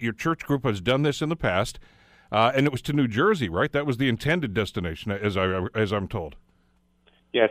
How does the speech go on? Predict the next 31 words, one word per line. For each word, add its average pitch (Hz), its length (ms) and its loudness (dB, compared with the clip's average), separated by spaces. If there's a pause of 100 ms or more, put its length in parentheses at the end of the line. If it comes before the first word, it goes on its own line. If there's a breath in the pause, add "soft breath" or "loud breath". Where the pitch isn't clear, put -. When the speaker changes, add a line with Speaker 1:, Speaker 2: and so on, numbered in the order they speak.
Speaker 2:
that's 117 180 6
right. 85 180 6
We 123 120 8
were 147 100 8
headed 127 260 4 (100)
to 107 420 4
Highland 117 440 2
Park, 117 300 2
New 110 100 -6
Jersey. 95 520 0 (100)
Um, 90 400 2
we 90 100 -2
were 90 460 2
connected 101 460 0
to 92 320 2 (100)
churches 98 400 0 (320)
down 90 280 0
there. 98 400 4 (640 soft breath)
Um, 87 600 2
those 131 200 6
churches 127 300 6
are 104 80 6
kind 107 220 2
of 95 120 4
involved 95 500 6
in 90 220 0
ongoing 92 760 4
community 95 440 0
development, 90 680 4
especially 117 480 2
related 90 400 4